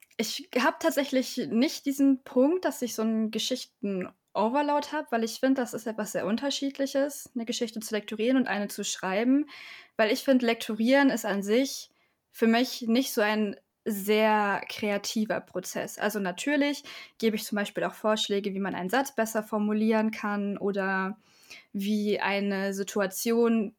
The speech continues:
besser gestaltet sein könnte, also eben auch inhaltlich. Aber das ist für mich nicht so sehr kreativ wie das Erschaffen einer eigenen Geschichte. Das ist eher sowas,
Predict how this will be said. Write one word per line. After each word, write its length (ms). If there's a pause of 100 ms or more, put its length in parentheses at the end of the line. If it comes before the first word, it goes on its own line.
(160)
besser 500
gestaltet 580
sein 280
könnte, 540
also 180
eben 180
auch 200
inhaltlich. 840 (540)
Aber 220
das 160
ist 160
für 80
mich 520
nicht 300
so 80
sehr 260
kreativ 800
wie 80
das 200
Erschaffen 560
einer 240
eigenen 400
Geschichte. 480
Das 160
ist 100
eher 240
sowas, 600